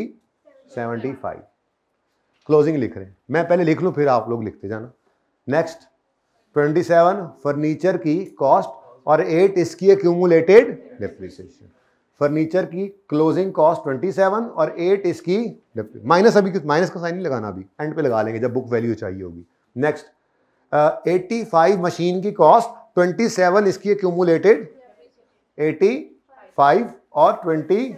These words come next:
सेवन। नेक्स्ट, अ,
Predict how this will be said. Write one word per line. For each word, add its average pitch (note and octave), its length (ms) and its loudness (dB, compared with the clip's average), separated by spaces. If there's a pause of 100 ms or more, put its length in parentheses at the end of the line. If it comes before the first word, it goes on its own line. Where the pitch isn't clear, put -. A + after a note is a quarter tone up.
(140)
सेवन। B2 420 -4 (1600)
नेक्स्ट, C#3 440 -6 (2000)
अ, B2+ 400 0